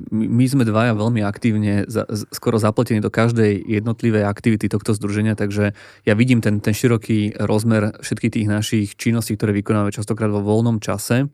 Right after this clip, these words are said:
A potvrdzujem, že Rule of Law je jedna z tých veľmi zaujímavých aktivít, ktoré máme, lebo má veľmi široký dopad na, na nielen podnikateľské prostredie, ale teda aj na verejnú správu.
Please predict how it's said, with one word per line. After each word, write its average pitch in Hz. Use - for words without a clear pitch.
A -
potvrdzujem, 117
že 104
Rule 120
of 104
Law 104
je 104
jedna 107
z -
tých 98
veľmi 110
zaujímavých 101
aktivít, 98
ktoré -
máme, 98
lebo 104
má 101
veľmi 117
široký 107
dopad 101
na, 101
na 95
nielen 120
podnikateľské 101
prostredie, 107
ale 101
teda 101
aj 98
na 98
verejnú 98
správu. 92